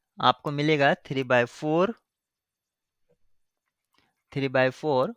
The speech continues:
और डिनोमिनेटर में गामा थ्री की वैल्यू आपकी टू होती है, यानी कि आपको मिला three by eight, और अगर इसको आप डेसिमल में कन्वर्ट करते हैं <coughs> तो ज़ीरो पॉइंट थ्री सेवन फ़ाइव, यही इसकी की होगी।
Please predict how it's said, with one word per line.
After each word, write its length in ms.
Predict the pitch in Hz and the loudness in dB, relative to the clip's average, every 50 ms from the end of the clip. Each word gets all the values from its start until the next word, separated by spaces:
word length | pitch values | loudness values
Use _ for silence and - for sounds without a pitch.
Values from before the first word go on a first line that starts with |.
| _ _ _ _ _ - | _ _ _ _ _ -6
और 200 | - 117 113 113 | -4 -2 -2 -2
डिनोमिनेटर 560 | 113 123 127 135 139 139 139 135 135 147 143 | -2 -4 -4 -4 -4 -4 -4 -4 -2 -2 -2
में 200 | 139 139 147 208 - _ _ - 123 | -2 -4 -8 -8 -10 _ _ -12 0
गामा 300 | 113 127 120 117 123 131 | 4 4 4 6 4 0
थ्री 220 | 127 - 143 127 | -2 -4 -6 -8
की 120 | 120 - 135 | -6 -6 -2
वैल्यू 300 | 123 120 117 117 120 120 | 0 0 0 0 0 0
आपकी 320 | 113 113 - _ - 127 117 | -2 -2 -2 _ -10 -12 -10
टू 200 | _ - 143 147 | _ -8 -6 -6
होती 280 | 147 135 _ - 135 | -6 -6 _ -4 -2
है, 180 | 135 151 214 175 | -2 -2 -4 -4
यानी 280 | 120 117 117 117 117 | -2 -2 -2 -4 -4
कि 60 | 110 123 | -4 -2
आपको 300 | 120 113 - _ - 120 | -2 -4 -4 _ -14 -12
मिला 240 | 117 117 113 113 123 - - | -8 -4 -2 -2 -2 -4 -4
three 220 | - 127 117 113 110 | -8 -8 -8 -4 -2
by 180 | 113 110 107 - - - - | 0 0 0 -2 -4 -6 -4
eight, 260 | 131 135 170 - - - - - - - - - - | -4 -2 -4 -4 -8 -16 -20 -20 -20 -20 -20 -12 -4
और 320 | - 131 151 143 127 110 - | 0 2 2 2 0 -2 -4
अगर 200 | 131 131 139 127 | -2 -2 -2 -2
इसको 340 | - 117 120 - - - 127 | -4 -8 -10 -12 -10 -8 -6
आप 220 | 117 113 110 - 117 | -6 -6 -6 -8 -6
डेसिमल 460 | 117 127 120 110 - 123 117 113 113 | -4 -4 -4 -4 -6 -12 -12 -10 -10
में 120 | 113 110 104 - | -12 -12 -10 -10
कन्वर्ट 360 | 123 117 110 107 117 113 - | -8 -8 -6 -6 -6 -6 -6
करते 280 | - 104 104 - - | -8 -10 -8 -6 -4
हैं 180 | 123 143 - - - - - - | 0 2 2 0 0 -2 0 2
<coughs> 760 | - - - - - - - - - - - _ _ _ _ - | 2 2 2 0 -10 -16 -20 -20 -20 -20 -20 _ _ _ _ -12
तो 80 | 127 | -12
ज़ीरो 260 | 117 110 131 143 147 | -8 -4 -4 -4 -4
पॉइंट 320 | 139 - 143 120 113 120 - - | -4 -6 -6 -6 -6 -8 -10 -8
थ्री 360 | - 160 143 120 113 135 208 - _ _ _ _ _ _ _ _ _ _ _ _ _ - | -4 -2 -2 0 -2 -2 -6 -10 _ _ _ _ _ _ _ _ _ _ _ _ _ -14
सेवन 420 | - - 127 113 98 101 101 117 135 - | -6 -2 -2 0 0 -2 -6 -8 -10 -6
फ़ाइव, 340 | - - 131 95 90 92 - _ _ - - _ _ - | 0 2 2 2 2 -2 -12 _ _ -20 -20 _ _ -8
यही 320 | 123 127 131 131 143 147 131 | -4 -2 -2 0 -2 -2 -2
इसकी 320 | 120 - - - 180 226 262 _ _ _ _ _ - | -4 -6 -6 -4 -2 -2 -4 _ _ _ _ _ -4
की 140 | 143 131 123 | -4 -2 -2
होगी। 380 | 113 113 98 90 101 117 110 | -4 -6 -10 -12 -14 -18 -20